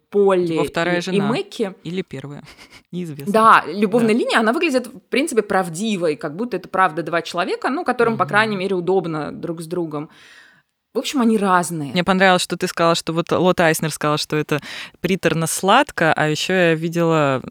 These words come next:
Speaker 2: тоже критику тех лет, что это типа водяной суп получился, то есть приснятина-приснятиной по сравнению с Брехтом,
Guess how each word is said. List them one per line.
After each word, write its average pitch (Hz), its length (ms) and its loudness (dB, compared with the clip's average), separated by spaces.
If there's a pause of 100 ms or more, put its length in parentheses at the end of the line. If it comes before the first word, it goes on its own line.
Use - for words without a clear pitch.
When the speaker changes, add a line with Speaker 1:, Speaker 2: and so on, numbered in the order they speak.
Speaker 2:
тоже 156 220 -2
критику 160 440 -4
тех 156 260 -4
лет, 185 220 0
что - 200 -4
это 160 320 2
типа 151 320 -4
водяной 170 460 0
суп - 340 -2
получился, 135 540 -4
то 147 60 0
есть 143 140 -4
приснятина-приснятиной 170 1300 -2
по - 80 -18
сравнению 151 540 -4
с - 60 -16
Брехтом, 156 500 -4